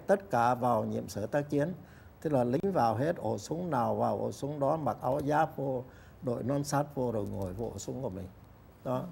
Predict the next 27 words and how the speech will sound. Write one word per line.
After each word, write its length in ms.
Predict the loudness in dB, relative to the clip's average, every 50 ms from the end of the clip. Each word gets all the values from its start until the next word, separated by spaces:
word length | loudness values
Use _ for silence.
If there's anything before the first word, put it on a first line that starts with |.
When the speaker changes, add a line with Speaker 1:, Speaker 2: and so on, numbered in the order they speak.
| -12 -14 -14 -16 -18 -20 -6 0
Speaker 1:
Thế 60 | 2
là 80 | 2 2 4
khi 200 | 4 4 4 6
mà, 120 | 6 4 4 2 0 0 -4 -12 -20 -20 -20 -16 -6
ờ, 260 | 0 2 2 2 2 0 0
tôi 240 | 2 2 2 2 0 0
kể 240 | 2 2 4 4 2 0
thế 80 | 0
là, 100 | -2 -2 -4 -8 -14 -20 -14 -6
là 100 | -4 -4 -4 -2
có 180 | -2 0 0 0
những 240 | 0 0 -2 -2 -4 -2
tôi 220 | 0 2 2 2 2
sợ 240 | 0 -2 -4 -2 0
sống 320 | 2 2 4 4 2 0 2
cho 100 | 2 2
đến 160 | 2 2 0
giờ 140 | 2 2 2
phút 200 | 0 -2 -2 -2
này 160 | 0 -2 -2 -2
là 160 | -4 -4 -6 -6 -4
tôi 120 | -4 -4 -2 -2
có 140 | -4 -4 -4 -2
giáp 120 | -2 -4 -4 -4
căn 160 | -4 -4 -2 -2
thứ 100 | -4 -4
sáu. 300 | -4 -6 -6 -6 -8